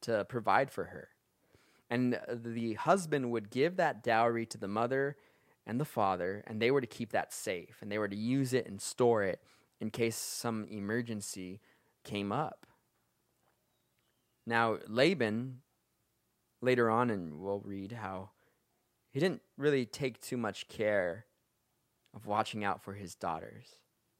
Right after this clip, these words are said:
So Jacob, because he has nothing, said, "Look, I'm gonna serve you.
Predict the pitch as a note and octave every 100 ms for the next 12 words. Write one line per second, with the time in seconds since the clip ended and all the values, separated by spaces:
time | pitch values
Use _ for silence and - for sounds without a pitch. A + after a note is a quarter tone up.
0 | _ _ _ _ _ _ _ _ _ _
1 | _ _ _ _ _ _ _ _ - -
2 | B2+ B2 C3+ D3+ C3+ B2 A#2+ C3+ B2 A2+
3 | G2+ G#2 A2+ - A2 A#2 - _ _ _
4 | _ _ _ _ _ _ _ _ - B2+
5 | C#3 B2+ C3 C3 A#2+ - C#3 E3 A2 D#2+
6 | -